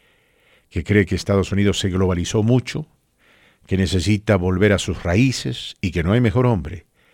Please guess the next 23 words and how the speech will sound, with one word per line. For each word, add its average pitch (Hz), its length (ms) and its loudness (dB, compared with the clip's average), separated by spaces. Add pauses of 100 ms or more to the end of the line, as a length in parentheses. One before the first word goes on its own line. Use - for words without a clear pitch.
(240)
para 82 160 -2
llevarnos 92 360 0
por 104 140 0
ese 104 160 0
camino 98 340 2
que 87 120 -6
Donald 85 320 -4
Trump. - 380 -14 (160)
Por 127 140 4
más 160 160 6
bruto 131 300 0
que - 100 -4
sea, 73 240 -8
¿no? 139 280 -4 (580)
Qué 143 160 2
triste 131 680 0
error, 107 460 0 (640)
qué 127 140 6
terrible 104 720 2
error. 71 460 -8 (1000)
Pero 85 180 -2
ahí 127 140 2
estamos. - 600 -4